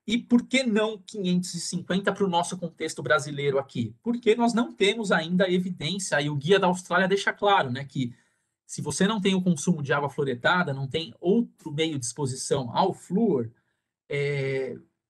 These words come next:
fica difícil sustentar a recomendação do dentifrício a quinhentos P P M, tá? E a gente pode discutir aí isso depois aí nas perguntas, né? Bom, é, o mil contra o quinhentos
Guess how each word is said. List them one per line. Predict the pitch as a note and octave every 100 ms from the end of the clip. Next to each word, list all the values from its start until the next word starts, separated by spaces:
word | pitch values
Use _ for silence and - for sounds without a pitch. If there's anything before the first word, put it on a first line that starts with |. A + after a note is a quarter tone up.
| _
fica | - F#3 F3+ G3+
difícil | G3+ G3 F#3 - G3+ G3 G3
sustentar | G3+ F#3+ F#3+ E3+ C#3+ D3+ D#3 - _ _
a | D3
recomendação | C#3+ D#3 C#3+ D3 C#3 - D3
do | C#3+
dentifrício | D3 C#3+ - - C3+ C#3 - -
a | C3 C3+
quinhentos | - C#3 B2 B2 A#2 A#2 - _
P | C3+
P | C3 C#3
M, | A#2 - F#2+
tá? | - B2
E |
a |
gente | A#2 A#2+ -
pode | C3 B2
discutir | A#2 - C3+ A#2 C#3
aí | C3 B2 B2+
isso | A#2+ - - C3 _ _ _ _
depois | B2 C#3 C3+ C3+ C3 B2
aí | C3
nas | C#3 C3+
perguntas, | - B2 A2 G#2+ -
né? | - B2 - _ _ _ _ _ _ _ -
Bom, | G3+ C3 - _ _ _ _ _ _ _ _ _ D#3+
é, | D#3 D3+ D3 C#3 C3+ C3 B2 B2 - _ _ _ _ _
o | G#3+ A#3+
mil | G#3 F#3+ F3 C3 A#2+ _
contra | E3 F#3 F#3 D#3+
o | D#3
quinhentos | F3+ D#3+ D3 C3 A#2 A2+ - -